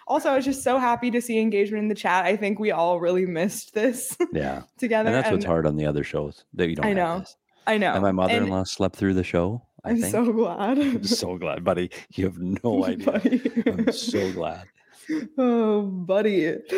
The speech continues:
Speaker 1: Well,
Speaker 2: I know.
Speaker 1: also the fact that it's m-, midnight and thirty-seven people are watching and engaging in the chat. We appreciate you <laughs> so much. Seriously,
Speaker 2: Yeah,
Speaker 1: thank
Speaker 2: thanks.
Speaker 1: you.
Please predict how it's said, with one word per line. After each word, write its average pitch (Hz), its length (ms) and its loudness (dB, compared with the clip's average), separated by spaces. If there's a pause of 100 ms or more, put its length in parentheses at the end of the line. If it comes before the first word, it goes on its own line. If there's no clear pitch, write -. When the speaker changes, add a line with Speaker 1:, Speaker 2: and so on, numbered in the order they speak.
(200)
Speaker 1:
Well, 226 280 2
Speaker 2:
I - 40 2
know. - 300 -12
Speaker 1:
also 233 400 2
the 240 80 0
fact 226 300 2
that 220 120 2
it's 196 220 -2 (120)
m-, 196 180 -6 (100)
midnight 190 580 0
and 190 320 -2 (160)
thirty-seven 196 580 2
people 185 360 0
are 190 120 2
watching 175 540 0
and 170 180 -4
engaging 170 500 -2
in 175 100 -4
the 170 80 -2
chat. 151 320 2
We 180 100 4
appreciate 196 540 2
you 226 140 2
<laughs> - 0 -
so 208 360 0
much. 214 320 2
Seriously, 185 460 -2
Speaker 2:
Yeah, 202 120 0
Speaker 1:
thank 175 200 -2
Speaker 2:
thanks. - 120 -8
Speaker 1:
you. 175 300 0